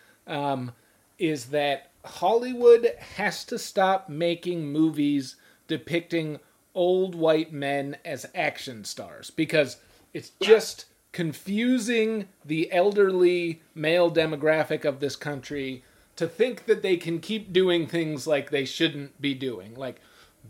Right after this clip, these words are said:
Speaker 1: being president or managing Major League Baseball teams.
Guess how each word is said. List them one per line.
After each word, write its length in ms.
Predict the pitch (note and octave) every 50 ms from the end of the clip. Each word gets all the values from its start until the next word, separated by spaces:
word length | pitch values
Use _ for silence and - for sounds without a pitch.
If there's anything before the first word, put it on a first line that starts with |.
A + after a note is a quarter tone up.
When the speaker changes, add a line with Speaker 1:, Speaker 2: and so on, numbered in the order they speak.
| A2+ -
Speaker 1:
being 400 | D#3 E3+ F#3+ G3 G3 F#3 F3 E3
president 800 | - E3+ E3+ D#3+ D#3 C#3 D3 D3+ D#3+ D#3 D3+ D3 D3 C3+ - - - _ _ _ _ _
or 340 | F3 D3+ C#3 C#3+ C#3 C3+ C3+
managing 680 | B2+ C3 C3 C#3 D#3 E3 E3+ E3+ D#3 C3 D#3 D#3+ D3
Major 280 | C#3+ C#3+ C#3+ C3+ C#3 D3
League 320 | C3+ C3+ C3 B2+ B2+ A#2+
Baseball 460 | B2+ B2+ A#2+ - - - B2 A#2 -
teams. 360 | - - A#2+ - G2+ G2 G2